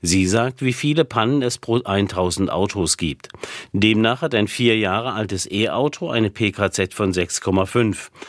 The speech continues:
Ein gleich alter Verbrenner liegt bei zwölf Komma fünf. Grund ist laut Studie, dass in E-Autos weniger Teile verbaut sind, die sich schnell abnutzen.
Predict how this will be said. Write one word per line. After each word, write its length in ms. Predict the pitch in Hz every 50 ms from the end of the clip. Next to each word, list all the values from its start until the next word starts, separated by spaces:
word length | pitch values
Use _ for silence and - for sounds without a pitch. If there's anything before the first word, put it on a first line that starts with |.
| - -
Ein 200 | - - 82 82
gleich 400 | - - 87 87 98 104 - -
alter 240 | 95 101 - 104 90
Verbrenner 460 | - 92 82 - - 98 92 101 113
liegt 200 | 117 127 123 -
bei 180 | - 131 117 110
zwölf 420 | - - - 107 110 143 147 -
Komma 260 | - - 101 - 78
fünf. 420 | 76 - - 73 67 67 - - - _ - - - - - -
Grund 340 | - - 92 104 117 143 147
ist 240 | 151 143 - - -
laut 240 | 98 87 87 - -
Studie, 420 | - - 113 110 117 - 127 113
dass 200 | 98 98 95 -
in 120 | 98 95 95
E-Autos 760 | - 101 127 139 - 110 120 123 - 131 127 113 - 95
weniger 400 | 92 101 123 147 147 - 120 101
Teile 340 | - - 95 90 87 87 90
verbaut 400 | - - 92 - 95 92 95 95
sind, 240 | - 113 107 104 - - - - - _ -
die 80 | 107
sich 200 | 104 127 123 -
schnell 320 | - 98 90 76 76 80 -
abnutzen. 720 | - 95 95 - - 98 87 76 - - - - - -